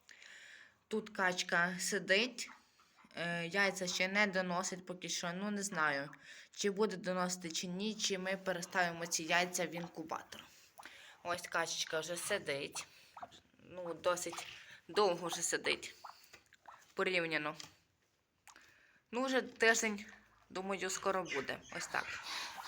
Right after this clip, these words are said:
Бачите, тут є сім яєць, так і не змінюється. Качка, е, так якби скуба-, е, скубає пух, але ще, ще ні, ще ні.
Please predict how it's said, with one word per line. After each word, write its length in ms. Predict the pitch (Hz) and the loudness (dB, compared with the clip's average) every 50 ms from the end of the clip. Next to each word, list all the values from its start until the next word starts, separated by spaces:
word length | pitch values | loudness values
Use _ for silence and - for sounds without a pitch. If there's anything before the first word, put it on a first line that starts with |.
| - 185 | 4 4
Бачите, 300 | 196 202 - - - - | 6 6 6 2 0 0
тут 280 | - 196 175 - - | 0 -2 -2 2 4
є 100 | 196 190 | 4 4
сім 300 | 190 - - 214 202 185 | 4 8 8 6 10 10
яєць, 320 | 175 175 180 208 226 233 233 | 8 10 10 10 8 8 8
так 300 | - 208 202 196 - 196 | 8 6 6 8 6 6
і 60 | 185 | 6
не 100 | 180 180 | 8 6
змінюється. 680 | 175 190 202 214 226 226 220 214 190 180 - - 202 | 6 8 10 10 10 10 8 6 6 6 6 4 4
Качка, 480 | 190 - 202 190 190 - - - 175 175 - - - - - - - - - - - - - - 175 180 - - - | 6 8 8 10 10 8 8 8 6 6 4 -2 -6 -8 -6 -6 -6 -6 -8 -8 -6 -2 -2 0 2 2 0 2 4
е, 420 | - 165 165 165 160 160 160 160 160 | 6 6 8 8 6 6 4 2 8
так 120 | - 202 202 | 10 10 10
якби 380 | 180 165 160 175 180 180 185 180 - | 10 8 8 8 10 10 8 6 2
скуба-, 520 | - - - - - 208 196 175 170 - - - | 0 0 0 0 0 0 2 6 6 6 8 8
е, 80 | 180 | 4
скубає 480 | - - - 190 175 190 175 170 170 175 | 4 2 0 4 8 8 10 10 8 4
пух, 340 | - - 226 233 226 - - | 2 2 2 2 4 4 6
але 260 | - 175 190 190 196 196 | 8 8 8 8 6 4
ще, 400 | - - - 190 180 180 180 180 - - - - - - - - - - - - - - - - - - - | 4 4 6 8 8 8 8 4 -2 -8 -10 -10 -10 -14 -18 -18 -16 -14 -12 -10 -10 -10 -10 -8 -8 -8 -2
ще 320 | - - - - 208 208 202 | 2 4 8 10 10 10 8
ні, 240 | 185 160 139 135 | 8 4 2 2
ще 220 | 139 - - - 170 | 2 0 -2 -2 -2
ні. 220 | 160 143 135 135 | -2 -2 -2 0